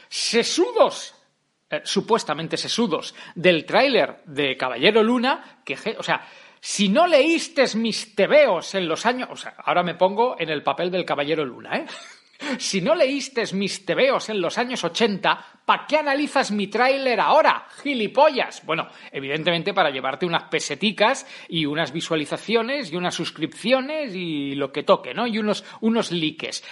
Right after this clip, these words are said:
Pero da rabia ver cómo la gente se suma a un carro, se, se, se cuelga medallas que no merece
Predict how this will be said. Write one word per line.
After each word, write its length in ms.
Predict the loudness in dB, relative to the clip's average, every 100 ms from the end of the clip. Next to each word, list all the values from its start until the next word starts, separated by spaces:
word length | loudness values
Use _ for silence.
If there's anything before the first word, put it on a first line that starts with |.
| -16
Pero 140 | -6
da 140 | 0
rabia 680 | 0 0 -2 4 4 2 -4
ver 420 | -2 -2 -4 -16 _ _ -20 -2
cómo 220 | 0 2
la 80 | 0
gente 300 | -2 -4 -4
se 120 | -6
suma 460 | -6 -2 0 -2 -6 -2
a 100 | 0
un 280 | 2 0 0
carro, 480 | 4 4 4 0 0 -8
se, 220 | -6 -6
se, 460 | -4 -6 -8 -10 _
se 460 | -16 -10 -10 -10 _ _ -12
cuelga 380 | -2 2 2 2
medallas 640 | 2 0 0 2 0 -2 -18 _ _ _
que 140 | -8
no 160 | 0 2
merece 640 | 4 4 4 2 -2 -2